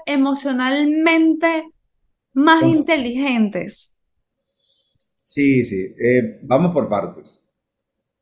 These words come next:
Speaker 2: Sí es muy interesante tomar en cuenta que hay reacciones que son tan instintivas que no nos da tiempo a detenerlas.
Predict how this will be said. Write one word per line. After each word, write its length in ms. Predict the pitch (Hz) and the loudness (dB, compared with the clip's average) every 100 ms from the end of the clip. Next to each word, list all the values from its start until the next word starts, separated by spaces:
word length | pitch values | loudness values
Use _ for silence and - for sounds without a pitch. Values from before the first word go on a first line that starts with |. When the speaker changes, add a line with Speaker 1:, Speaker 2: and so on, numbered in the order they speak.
| _ | _
Speaker 2:
Sí 360 | - - 170 190 | -14 0 4 6
es 140 | 190 | 6
muy 440 | 196 196 190 175 - _ _ _ _ - | 4 0 -2 -8 -18 _ _ _ _ -6
interesante 1040 | 151 139 131 131 147 135 170 180 - - _ _ - | -2 2 2 2 2 2 0 -2 -8 -20 _ _ -6
tomar 240 | 135 135 | 0 2
en 100 | 147 | 2
cuenta 400 | 156 156 160 156 | 2 4 2 2
que 280 | 139 131 - | 2 0 2
hay 320 | 135 147 - 123 | 2 2 0 -2
reacciones 1200 | 131 127 123 - 156 160 175 220 220 - - _ _ _ _ _ _ _ _ _ _ _ _ _ | 2 2 0 0 4 4 4 2 2 -6 -20 _ _ _ _ _ _ _ _ _ _ _ _ _
que 320 | - 143 143 - | 0 4 4 2
son 320 | 156 165 - | 0 0 2
tan 240 | 175 233 | 2 4
instintivas 1000 | 214 - 139 131 139 143 180 - - _ _ _ _ _ _ | 4 2 -2 2 4 4 0 -4 -18 _ _ _ _ _ _
que 100 | 131 | 0
no 120 | 127 | 2
nos 160 | 143 156 | 2 4
da 160 | 165 165 | 4 4
tiempo 600 | 160 175 180 202 - - | 4 4 2 2 0 0
a 100 | 131 | 2
detenerlas. 920 | 123 107 110 113 95 82 - - _ | 2 2 0 0 -2 -8 -12 -20 _